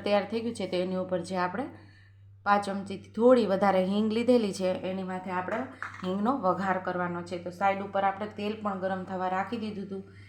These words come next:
એ તેલ ગરમ થઈ ગયું છે. ચમચા જેટલું તેલ ઉમેરીએ છીએ એટલે સરસ મજાનો આપણા ગોટાની અંદર આનો સ્વાદ આવે છે.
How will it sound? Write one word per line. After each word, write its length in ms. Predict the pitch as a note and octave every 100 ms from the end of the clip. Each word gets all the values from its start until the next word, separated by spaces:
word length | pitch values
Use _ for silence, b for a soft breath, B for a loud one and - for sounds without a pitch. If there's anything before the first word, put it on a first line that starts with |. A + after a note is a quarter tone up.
| B -
એ 60 | E3+
તેલ 180 | F3+ F3+ F3
ગરમ 260 | F#3 F#3
થઈ 180 | F#3 A3+
ગયું 160 | A3+ G3+
છે. 140 | F#3
ચમચા 360 | F3 F3 F3 F3
જેટલું 540 | F3 F3 G3+ C4+ A#3+
તેલ 240 | F#3+ F3+
ઉમેરીએ 400 | E3 E3+ E3+ E3+
છીએ 160 | E3+ G#3
એટલે 200 | G3+ F3+
સરસ 400 | F3+ G#3 G3+ G3
મજાનો 400 | F#3 F3 F#3 F3
આપણા 360 | F3 F3+ B3+ B B B B -
ગોટાની 380 | G#3 G#3 G3+ G3
અંદર 200 | G3 F#3+
આનો 240 | F#3 D4
સ્વાદ 400 | D#4+ F#3+ G3 F#3+
આવે 240 | E3+ E3+ E3+
છે. 200 | F3